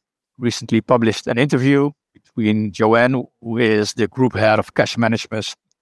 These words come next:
and myself. And this one is a, this, this interview, it's a, it's a good read, but this is really a true testament to this point of how happy customers are with the cooperation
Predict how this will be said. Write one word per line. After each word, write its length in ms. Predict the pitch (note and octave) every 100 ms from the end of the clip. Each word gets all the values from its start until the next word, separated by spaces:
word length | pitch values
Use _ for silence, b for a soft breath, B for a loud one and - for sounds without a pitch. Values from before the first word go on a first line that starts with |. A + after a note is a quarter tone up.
| -
and 120 | A2
myself. 520 | G2+ - B2 A#2+ -
And 140 | C3+
this 200 | G#2+ -
one 200 | A2+ G#2+
is 240 | A2 A2 -
a, 320 | C3 G#2+ G#2
this, 220 | A2+ G#2
this 180 | - G#2
interview, 380 | B2+ A2+ A2 A2+
it's 180 | A#2 B2+
a, 60 |
it's 220 | A#2+ A#2
a 40 | A2+
good 240 | B2 G#2+
read, 220 | A#2 A#2+ - B B -
but 100 | G#2+
this 160 | A#2+
is 60 | G2+
really 340 | G#2+ A#2 A2
a 60 | A2
true 220 | - A#2
testament 500 | - A2+ - A2+ - _ _ _
to 100 | C3+
this 160 | B2 A#2
point 420 | - C3 A#2 A2+
of 440 | - A2+ G#2+ G#2 - _ _ _ _ _
how 180 | B2+ B2
happy 280 | A2+ A2+
customers 520 | A2 B2+ - B2+ A#2 -
are 200 | A#2+ B2
with 140 | A2+ A#2
the 80 |
cooperation 960 | A#2 C3 A#2 G#2+ A2+ A2+ A2+ - A#2